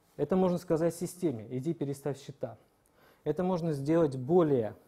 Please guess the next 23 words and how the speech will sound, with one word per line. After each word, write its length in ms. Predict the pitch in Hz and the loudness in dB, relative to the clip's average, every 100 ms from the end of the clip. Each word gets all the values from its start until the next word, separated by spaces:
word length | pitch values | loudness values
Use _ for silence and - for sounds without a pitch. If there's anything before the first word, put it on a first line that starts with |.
| - | -8
э, 380 | 127 120 120 117 | -4 -2 -2 -2
продвинуто, 680 | 135 139 143 135 113 - 131 _ - _ | -2 -2 0 -2 -4 -10 -20 _ -20 _
в 60 | - | -4
том 160 | 143 | -4
плане, 340 | 135 185 185 135 | 0 -2 -2 -4
что 680 | - - 135 131 127 127 139 | -6 -2 0 2 2 0 -2
этот 260 | 135 135 | -6 -4
engine 300 | 170 170 135 | -4 -4 -6
также 320 | 131 131 123 127 | -4 -4 -6 -8
позволяет 760 | 127 127 143 156 170 143 127 - | -8 -4 -2 0 0 -2 -4 -8
сохранять 680 | - 135 147 147 175 151 | -10 -4 -2 0 0 -2
информацию 580 | 139 131 143 147 127 120 | -4 -4 -4 -4 -6 -8
об 100 | 110 | -10
ивентах. 400 | 113 110 101 - - _ _ _ _ _ | -8 -10 -12 -18 -20 _ _ _ _ _
Э, 240 | 131 127 | -2 -2
пример 380 | 127 160 190 214 | 0 -2 0 0
из 100 | 165 | 0
банка, 580 | 160 196 226 - 127 113 - _ | -2 -2 -2 -4 -6 -6 -16 _
когда 380 | 143 135 143 131 | -4 0 0 0
это 160 | 131 139 | -2 -6
используется, 680 | - 139 123 117 - 123 | -4 -4 -2 -6 -10 -10
например, 540 | 120 123 135 131 120 - | -8 -4 -4 -2 -4 -4
это 540 | 151 156 - 151 139 | -2 -2 2 4 4